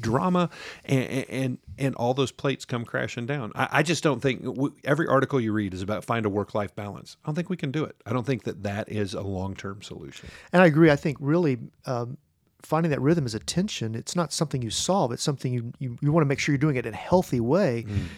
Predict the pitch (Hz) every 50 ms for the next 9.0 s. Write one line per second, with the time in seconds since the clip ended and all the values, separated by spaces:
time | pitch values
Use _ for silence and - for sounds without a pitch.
0 | - - _ - 139 127 127 143 - 156 175 170 175 185 147 131 - - 147 131
1 | 151 175 175 208 214 147 139 151 190 226 196 - 147 147 151 147 147 - 147 143
2 | 143 - - 139 127 131 123 113 - - 123 120 104 107 - - - - - -
3 | - - - - 131 123 - - - 180 196 - - 143 123 117 - 143 123 131
4 | - - - - - - - - 165 160 - - - - 160 160 160 156 - 226
5 | 208 214 170 151 143 - - 160 160 151 - - 135 117 131 131 - - 151 139
6 | - - 131 - - 135 127 120 - - - - - - - _ _ _ _ _
7 | _ - 147 139 131 139 156 185 190 156 - - 151 143 143 135 - - 139 135
8 | 127 127 - - 151 165 151 135 131 143 143 135 - - 143 135 135 131 120 -